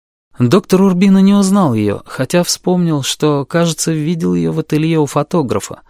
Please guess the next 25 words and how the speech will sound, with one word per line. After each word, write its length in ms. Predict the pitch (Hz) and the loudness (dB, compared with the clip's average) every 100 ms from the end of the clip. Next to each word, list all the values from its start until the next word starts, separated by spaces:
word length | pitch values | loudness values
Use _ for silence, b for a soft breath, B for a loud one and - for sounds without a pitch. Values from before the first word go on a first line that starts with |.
| B B B | B B B
когда 260 | 120 123 | 0 2
сидел 360 | - 127 151 151 | 0 0 0 0
там 240 | 143 135 | 0 0
за 120 | 127 | 0
шахматами, 680 | 139 147 - 104 - 92 - - - - | -2 -4 -4 -8 -10 -16 -18 -20 -20 -6
и 80 | 123 | 0
однажды 580 | 117 110 113 120 135 151 | 0 2 2 0 0 0
даже 320 | 139 131 147 | 2 2 2
прописал 540 | - 147 139 - 131 | -2 -4 -2 0 2
ей 120 | 135 139 | 2 0
хинин 460 | - 160 127 113 - | -2 -2 -2 -4 -8
от 160 | 123 | -6
перемежающейся 840 | - 120 120 117 123 127 135 - 127 | -2 2 2 2 0 -2 -4 -2 -2
лихорадки. 640 | 131 135 120 98 - - _ _ _ _ _ _ _ - | -2 -2 -2 -4 -10 -20 _ _ _ _ _ _ _ 0
Он 180 | 139 | 2
протянул 420 | 156 156 165 170 170 | 2 0 2 4 4
ей 180 | 165 | 4
руку, 400 | 151 135 - 120 - _ _ | 4 2 -2 -8 -10 _ _
и 60 | 127 | 0
она 240 | 127 156 | 2 2
взяла 380 | 160 143 143 156 | 2 2 4 4
его 260 | 147 139 139 | 2 0 -2
руку 240 | 139 135 | -2 -2
в 80 | 127 | 0
ладони, 540 | 131 123 117 101 95 | 0 0 -4 -4 -10